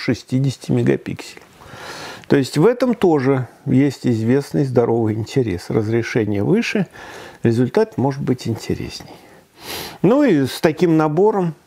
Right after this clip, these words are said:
простеньким, с тремя объективами я отправился погулять. Ну, понятно, что пленэр — это самое лучшее испытание камеры, потому что на пленэре есть всё, что нужно.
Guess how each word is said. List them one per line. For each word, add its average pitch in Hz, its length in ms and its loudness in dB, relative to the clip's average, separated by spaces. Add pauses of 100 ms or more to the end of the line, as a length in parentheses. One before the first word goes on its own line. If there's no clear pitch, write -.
простеньким, 147 720 -2
с - 80 -16
тремя 180 300 2
объективами 139 720 0
я 190 160 4
отправился 143 720 -2 (480)
погулять. 113 640 0 (400)
Ну, 165 160 2
понятно, 160 480 0
что - 180 0
пленэр — 185 580 2 (680)
это 147 240 0
самое 208 380 2
лучшее 156 380 0
испытание 143 600 -2
камеры, 78 480 -6
потому 120 340 -2
что - 160 -8
на 135 60 -2
пленэре 220 500 2
есть 180 260 0
всё, 185 340 2
что - 260 -4
нужно. 90 460 -6